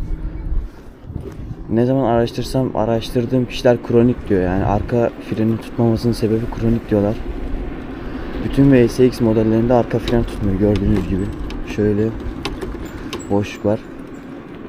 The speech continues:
Hem de ön fren de duruyor. Bir tek ön freni sıkıyorum. Arka fren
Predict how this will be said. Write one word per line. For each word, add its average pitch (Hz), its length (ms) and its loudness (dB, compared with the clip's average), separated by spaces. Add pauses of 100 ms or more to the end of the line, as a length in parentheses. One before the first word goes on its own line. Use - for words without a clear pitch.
(460)
Hem 127 140 6
de 135 100 6
ön 139 60 4
fren 131 280 4
de 123 100 4
duruyor. 90 280 -2 (1800)
Bir - 60 -14
tek 117 160 2
ön 120 200 4
freni 113 320 0
sıkıyorum. 90 340 -2
Arka 98 260 -2
fren 127 320 2